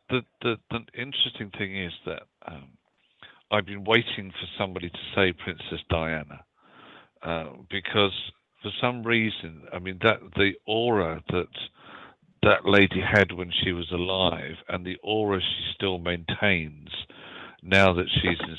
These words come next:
spirit is absolutely astounding. I mean, I've never known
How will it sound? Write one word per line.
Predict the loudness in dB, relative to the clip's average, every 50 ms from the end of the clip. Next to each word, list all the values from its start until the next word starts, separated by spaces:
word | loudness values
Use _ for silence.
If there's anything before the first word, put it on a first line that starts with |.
| -4 -2
spirit | 2 2 2 2 2 -2 -2
is | -4 -4 -4 -4 0
absolutely | 2 4 4 2 0 -6 -10 -8 -4 -4 -4 -4 -2 -4 -6 -6 -4
astounding. | -6 -6 -6 -4 -2 2 4 4 4 4 2 -2 -6 -8 -10 -12 -18 -12 -10
I | -8 -8
mean, | -6 -6 -4
I've | 0 4 4 6 4 4 2 2
never | 2 2 4 4 0 -2
known | 2 2 4 6 6 4 2 0 -4 -10 -16